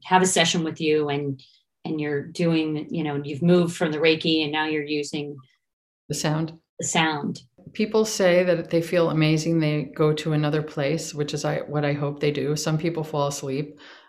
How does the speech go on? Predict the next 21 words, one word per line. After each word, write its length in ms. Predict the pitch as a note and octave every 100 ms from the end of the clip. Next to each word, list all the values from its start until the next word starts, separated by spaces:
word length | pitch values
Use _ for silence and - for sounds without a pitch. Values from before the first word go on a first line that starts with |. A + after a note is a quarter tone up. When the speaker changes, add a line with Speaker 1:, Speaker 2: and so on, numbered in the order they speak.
| _
Speaker 2:
uh, 240 | D#3+ D3+ D3
some 180 | D#3
people 260 | D#3 D#3 D3
cry, 520 | D3 C#3 C3 C3+ D#3 -
but, 160 | C#3 - - -
um, 440 | D#3 D3 C#3+ D3 - - - _
it, 320 | - G3+ G3 - - -
it 220 | F#3+ F#3+
feels, 680 | F#3+ F#3+ F#3 F#3 F#3 F#3 - - _ _ _ _ _ _ _ _ _ _ _ _ _ _ _ _ -
l-, 180 | E3 -
most 320 | E3+ F#3+ G3
people 220 | G#3+ G3
say 180 | F#3 F#3
they 100 | E3+
feel 220 | E3+ E3+ D#3
much 340 | E3 E3 -
lighter, 640 | D#3+ D#3 D#3 F#3 A#3+ A#3+ - _ _ _
calmer, 760 | - D#3+ D3+ D#3 F#3 B3 - - _ _ _ _ _ _ _ _
they 100 | D#3
sleep 380 | D3+ - E3 D#3+
better, 480 | D#3 D3+ E3 A#3 -